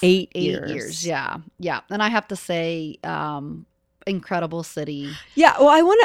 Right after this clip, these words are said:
Speaker 1: I actually wanna ask, I wanna talk about this
Speaker 2: Yeah.
Speaker 1: of, like, you're now, I don't even know, second, third, I don't know. In my personal life that I've met, you're, like, fourth or fifth. I think I was sharing this with you,
Speaker 2: Yeah.
Speaker 1: of people that have
Speaker 2: Yeah.
Speaker 1: mass ex-,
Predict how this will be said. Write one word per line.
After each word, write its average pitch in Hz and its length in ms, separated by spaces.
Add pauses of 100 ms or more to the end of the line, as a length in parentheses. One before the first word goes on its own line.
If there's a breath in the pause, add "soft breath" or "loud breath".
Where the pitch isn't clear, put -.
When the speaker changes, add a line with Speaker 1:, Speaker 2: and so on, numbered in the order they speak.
Speaker 1:
I 311 180
actually 381 240
wanna 285 220
ask, 165 280
I 196 40
wanna 208 100
talk 190 240
about 165 220
this 165 160
Speaker 2:
Yeah. 196 160
Speaker 1:
of, 175 60
like, 170 280 (360)
you're 202 300
now, 170 720 (580)
I 165 120
don't 156 120
even 139 200
know, 123 380
second, 160 540
third, 143 400
I 139 140
don't 127 140
know. - 240 (760)
In 233 240
my 208 220
personal 233 500
life 165 200
that 160 100
I've 147 160
met, 170 260
you're, 160 100
like, 147 240
fourth 175 220
or 143 80
fifth. - 340
I - 60
think 170 200
I 117 60
was 165 100
sharing 190 280
this - 160
with - 200
you, 135 220
Speaker 2:
Yeah. 175 160
Speaker 1:
of 170 160
people 202 340
that 170 100
have 147 260 (360)
Speaker 2:
Yeah. 208 160
Speaker 1:
mass 175 260
ex-, 196 200